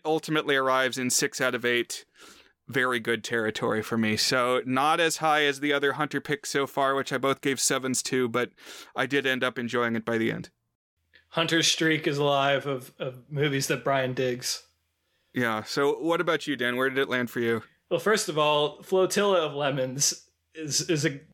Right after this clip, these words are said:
Speaker 2: potential episode title for this, I gotta say. I like that turn of phrase. Yeah, for me, I, I was floating around the five, six line for, for most of the movie. I laughed really hard a few times, but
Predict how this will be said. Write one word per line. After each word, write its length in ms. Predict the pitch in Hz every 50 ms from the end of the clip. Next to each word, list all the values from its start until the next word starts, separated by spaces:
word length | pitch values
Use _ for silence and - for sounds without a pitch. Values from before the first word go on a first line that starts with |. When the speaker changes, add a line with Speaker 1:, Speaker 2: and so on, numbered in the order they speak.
| _
Speaker 2:
potential 420 | - 160 143 185 165 143 - 151 139
episode 360 | 127 - 123 - 127 120 113
title 240 | - 120 113 117 107
for 100 | - 123
this, 240 | 113 113 110 - 123
I 40 |
gotta 180 | 110 117 110 110
say. 180 | - - 117 113 113 120 120
I 60 | 120
like 220 | 127 127 120 120 -
that 160 | 123 117 -
turn 160 | - 135 123
of 80 | 120 117
phrase. 420 | - 127 120 113 120 123 - - - _ _ _ _ - - - - _ _ _ _ _ _ _ _ _ -
Yeah, 340 | 165 170 170 165 165 160 156 -
for 120 | - 170 165
me, 340 | 160 165 175 185 190 190 190
I, 200 | 156 156 160 165 -
I 160 | 160 156 170
was 280 | 175 170 170 165 151 -
floating 400 | - 156 156 151 156 151 147 151
around 320 | 143 143 143 147 147 151
the 80 | 139 131
five, 340 | - 139 135 139 143 139
six 320 | - - 151 139 - - 139
line 380 | 143 139 143 139 139 143 143
for, 320 | 135 - 139 139 139 - -
for 120 | - 143
most 320 | 135 135 131 135 135 - -
of 60 | 143
the 80 | 135
movie. 560 | 135 131 135 135 131 135 135 139 131 - - - _ _ _ _ _ - - _ _ - - -
I 100 | 143 180
laughed 300 | 196 233 269 370 - -
really 420 | 156 143 139 143 160 165 160 151
hard 400 | 143 - - 135 131 135 131 131
a 60 | 131 127
few 240 | - - 127 127
times, 640 | 123 - 131 123 123 120 120 123 127 - - - - -
but 320 | 151 143 139 139 -